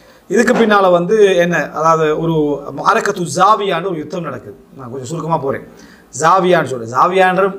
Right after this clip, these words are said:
மூ-, மூளை பகுதிகளுக்கு சொல்றேன். இப்ப சாதுலியா தரிகா ஜாவியான்னு வச்சிருப்பாங்க, ரைட்டா? ஒரு மூளையில ஒதுங்கிக்கிறதுக்கு என்னது, அஹ், அதுக்கு சொல்றது. என்றாலும் இந்த இடத்துல வந்து ஜாவியான்ற இடத்துல என்ன செய்யுது, ஒரு யுத்தம் நடக்குது, அதாவது பசராக்கு பக்கத்துல,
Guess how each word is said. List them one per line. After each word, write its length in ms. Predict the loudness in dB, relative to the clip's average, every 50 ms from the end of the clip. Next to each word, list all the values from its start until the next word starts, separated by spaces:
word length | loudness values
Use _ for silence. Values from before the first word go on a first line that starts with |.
| -12 -18 -16 -12 -10
மூ-, 560 | -8 -8 -8 -10 -14 -14 -14 -16 -16 -14 -10
மூளை 320 | -6 -2 0 2 2 2
பகுதிகளுக்கு 420 | 2 0 2 2 2 2 2 0 -2
சொல்றேன். 180 | -4 -4 -4
இப்ப 140 | -4 -4 -4
சாதுலியா 380 | -2 0 0 0 0 0 -2 -2
தரிகா 260 | -2 -2 -2 -2 0
ஜாவியான்னு 440 | 2 2 2 2 0 -2 -4 -4 -6
வச்சிருப்பாங்க, 440 | -8 -8 -8 -8 -8 -8 -6 -6
ரைட்டா? 280 | -6 -4 -2 -2 -2 -4 -4 -10 -20 -20 -20 -14 _
ஒரு 160 | -8 -6 -2
மூளையில 360 | 0 2 2 4 4 2 2
ஒதுங்கிக்கிறதுக்கு 720 | 0 0 -2 -4 -4 -6 -6 -6 -6 -4 -2 0 0 0 0 0
என்னது, 260 | -2 -2 -4 -4 -6 -8 -10
அஹ், 320 | -8 -6 -4 -2 -4 -2
அதுக்கு 320 | -2 -2 -2 -2 -2 -4 -4
சொல்றது. 460 | -4 -4 -2 -2 0 0 0 -2 -2
என்றாலும் 500 | -4 0 2 2 2 2 0 -4 -10 -16 -20 -20 -20 -20 -20 -20 -18 _
இந்த 240 | -8 -2 0 2 4
இடத்துல 240 | 4 4 4 4 4
வந்து 440 | 2 2 0 -2 -2 -2 -4 -2 0
ஜாவியான்ற 540 | 2 2 2 2 2 2 2 2 2 0 -2
இடத்துல 260 | -4 -4 -4 -4 -4
என்ன 160 | -4 -4 -4 -4
செய்யுது, 320 | -4 -4 -2 -2 -2 0 0
ஒரு 120 | 0 -2
யுத்தம் 220 | -2 -2 -4 -2
நடக்குது, 500 | -2 -2 -2 -2 -2 -4 -6 -6 -8 -8 -6
அதாவது 320 | -2 0 0 0 2 0
பசராக்கு 400 | 0 0 2 0 0 0 -2 -4
பக்கத்துல, 400 | -6 -6 -6 -6 -8 -10 -12 -16